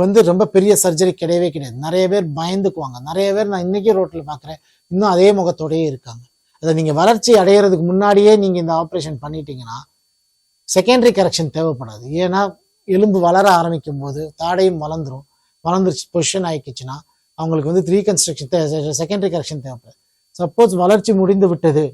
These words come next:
அதுக்கப்புறம் தான் நீங்க இந்த சர்ஜரி பண்றீங்கன்னா அப்பயும் ஒண்ணும் கிடையாது. நம்ம இங்க ஃப்ரீ, ஃப்ரீ ஆன்கிலோசிஸை ஃபர்ஸ்ட் ரிலீஸ் பண்ணி விட்டு ஹீல் ஆகி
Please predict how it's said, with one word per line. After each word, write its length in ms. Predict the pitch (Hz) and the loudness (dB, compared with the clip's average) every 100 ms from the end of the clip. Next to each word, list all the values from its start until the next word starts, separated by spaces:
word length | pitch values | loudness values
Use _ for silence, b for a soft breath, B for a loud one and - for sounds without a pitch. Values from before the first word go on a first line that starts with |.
| _ | _
அதுக்கப்புறம் 480 | 160 185 190 196 190 | -4 -2 0 0 0
தான் 100 | 196 190 | 0 -2
நீங்க 120 | 170 | -4
இந்த 80 | 147 160 | -6 -6
சர்ஜரி 260 | 165 165 147 | -4 -4 -6
பண்றீங்கன்னா 360 | 139 139 151 | -10 -12 -14
அப்பயும் 280 | 139 196 202 | -6 -4 -4
ஒண்ணும் 180 | 170 165 | -6 -8
கிடையாது. 300 | 143 131 131 143 _ _ _ _ 147 | -12 -14 -14 -16 _ _ _ _ -8
நம்ம 140 | 147 143 | -4 -4
இங்க 120 | 131 | -6
ஃப்ரீ, 160 | 131 170 156 151 | -4 -2 -2 -2
ஃப்ரீ 100 | 170 170 160 151 147 165 | 0 2 2 0 -2 -4
ஆன்கிலோசிஸை 520 | 185 196 196 156 170 | -2 0 0 0 -4
ஃபர்ஸ்ட் 220 | 147 - 196 160 | -4 -2 0 2
ரிலீஸ் 280 | 175 175 - | 0 0 -6
பண்ணி 140 | 156 135 | -10 -10
விட்டு 220 | - 135 131 _ _ _ | -14 -18 -18 _ _ _
ஹீல் 200 | 196 196 | 2 4
ஆகி 160 | 165 156 | 2 0